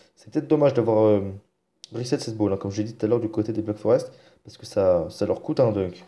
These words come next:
clairement. Il y a peut-être moyen de faire autre chose, en tout cas, voire d'attendre un peu plus. Le bon double kill de Matt Cat, et on va bloquer cette ball, ou on va essayer de la passer au-dessus du côté de Black Forest, j'en sais trop rien.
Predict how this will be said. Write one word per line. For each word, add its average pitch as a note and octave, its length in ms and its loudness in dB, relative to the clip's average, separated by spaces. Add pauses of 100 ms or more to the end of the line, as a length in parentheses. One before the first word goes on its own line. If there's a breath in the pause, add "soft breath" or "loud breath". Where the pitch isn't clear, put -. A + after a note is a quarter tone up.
clairement. G#2+ 320 -2 (480 soft breath)
Il A2 40 -12
y - 20 -18
a - 40 -14
peut-être B2 120 -12
moyen C3 160 0
de C3 60 -12
faire A#2+ 100 -4
autre B2 160 -2
chose, G2+ 140 -4
en F#2 60 -8
tout - 100 -20
cas, C3 240 0 (1040)
voire A2 220 2
d'attendre A2+ 240 2
un G#2+ 40 2
peu A#2 80 -6
plus. - 280 -8 (240 loud breath)
Le B2 80 0
bon D#3+ 160 2
double D#3+ 180 4
kill E3 140 0
de D#3 100 4
Matt C3+ 160 4
Cat, D#3+ 160 4 (100)
et - 80 -6
on A2 60 -2
va A2+ 120 0
bloquer B2 260 -4
cette A2+ 320 -10
ball, D3 180 -2
ou A2+ 140 -2
on G#2 40 -2
va A2 100 4
essayer B2 140 -2
de B2+ 60 -2
la A2+ 60 2
passer G#2+ 180 -4
au-dessus A2+ 220 -4
du A#2+ 100 -8
côté A2 180 -4
de G2+ 60 -8
Black G2+ 140 -2
Forest, B2+ 260 -6
j'en A2 100 -8
sais G#2+ 140 -12
trop G#2+ 180 -6
rien. A2 240 -4